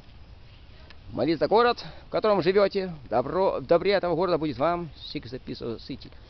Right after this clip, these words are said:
И «Praise the Lord». Куда вас Бог распорошил? А если язычник пойдёт? Знаете, что Иеремия сказал? Тоже с этим словом. «Радуйтесь, язычники, с его народом». Тоже. И народ будет говорить:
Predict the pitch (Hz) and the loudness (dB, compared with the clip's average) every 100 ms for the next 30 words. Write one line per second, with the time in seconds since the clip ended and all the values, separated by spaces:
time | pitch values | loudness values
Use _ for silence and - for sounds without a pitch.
0 | - - - - - - 170 113 104 85 | -20 -20 -20 -16 -10 -2 -2 0 0 0
1 | 82 - - - - 160 190 180 120 190 | -2 -6 -16 -18 -8 4 6 6 4 0
2 | - 147 151 - 160 - 190 151 - - | 0 -6 -6 -2 -4 0 -2 -2 -6 -18
3 | - - - 110 214 226 220 214 214 208 | -20 -12 0 4 6 8 6 6 2 2
4 | 180 190 - - 175 165 156 - - - | -2 -2 0 0 2 2 -2 -4 -16 -18
5 | - - - - - - 143 151 - 151 | -20 -20 -20 -20 -20 -4 0 0 0 0
6 | 147 143 139 - 123 123 113 104 - - | 0 0 -2 -2 -2 2 0 -2 -12 -6
7 | 139 117 113 123 107 104 120 110 95 - | -4 -2 -4 -6 -6 -10 -10 -10 -12 -18
8 | - - - - - - 185 185 170 156 | -20 -20 -20 -18 -10 -2 -2 -2 -6 -10
9 | 147 143 127 143 139 127 117 95 67 82 | -10 -10 -10 -6 -2 0 2 0 -2 -8
10 | - - 170 170 131 117 98 - - - | -12 -2 2 4 2 -6 -8 -18 -20 -20
11 | - - - - - - - - - - | -20 -20 -20 -20 -20 -20 -20 -20 -20 -20
12 | - - - - - - - - - - | -20 -20 -20 -20 -20 -20 -20 -20 -20 -20
13 | - - - - - - - - - - | -20 -20 -20 -20 -20 -20 -20 -20 -20 -6
14 | 120 135 170 135 135 120 147 120 | -2 0 0 0 -2 0 0 -4